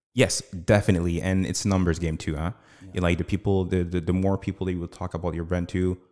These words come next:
Speaker 1: uh, the more impact that you're trying to project in the universe.
Speaker 2: I,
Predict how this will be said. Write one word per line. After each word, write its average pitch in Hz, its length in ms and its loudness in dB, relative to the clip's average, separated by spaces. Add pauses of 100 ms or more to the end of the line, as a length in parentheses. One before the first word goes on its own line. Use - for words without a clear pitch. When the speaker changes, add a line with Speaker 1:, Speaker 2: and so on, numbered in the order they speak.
(160)
Speaker 1:
uh, 82 340 2
the 90 140 -2
more 87 220 2
impact 87 420 -4
that 87 160 -8
you're 92 100 -6
trying 92 560 2
to 90 280 -2 (320)
project 92 460 -2
in 87 60 -4
the 87 60 -2
universe. 87 580 -4 (260)
Speaker 2:
I, 127 180 -4